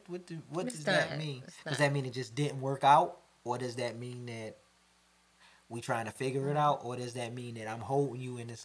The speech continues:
Speaker 1: little place and as soon as my girlfriend leave or my boyfriend leave, then
Speaker 2: That's when we your friend. Yeah,
Speaker 1: Yeah.
Speaker 2: yeah.
Speaker 1: And females, females use it more than guys. Like, guys, we don't really,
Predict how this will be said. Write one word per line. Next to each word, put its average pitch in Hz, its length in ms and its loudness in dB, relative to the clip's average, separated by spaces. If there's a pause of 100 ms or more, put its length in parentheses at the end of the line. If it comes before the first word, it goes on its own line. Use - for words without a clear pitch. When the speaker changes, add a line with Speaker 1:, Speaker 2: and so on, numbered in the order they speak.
Speaker 1:
little 117 220 -8
place 123 580 -8 (380)
and 104 120 -8
as 107 100 -8
soon 135 240 -6
as 117 120 -10
my 113 360 -6
girlfriend 123 500 -6
leave 131 360 -6
or 104 80 -12
my 107 120 -6
boyfriend 117 520 -4
leave, 113 380 -10
then 107 320 -10 (140)
Speaker 2:
That's 180 220 -2
when 170 220 -2
we 170 180 -4
your 170 100 -6
friend. 170 400 -10
Yeah, - 220 -8
Speaker 1:
Yeah. 220 140 -4
Speaker 2:
yeah. 180 80 -4 (340)
Speaker 1:
And 113 160 -8
females, 147 640 2 (160)
females 220 460 4
use 165 220 0
it 131 100 -4
more 135 180 -2
than 117 120 -10
guys. 117 320 -2
Like, 110 160 -2
guys, 147 320 8
we 156 80 -2
don't 147 200 -2
really, 127 320 -4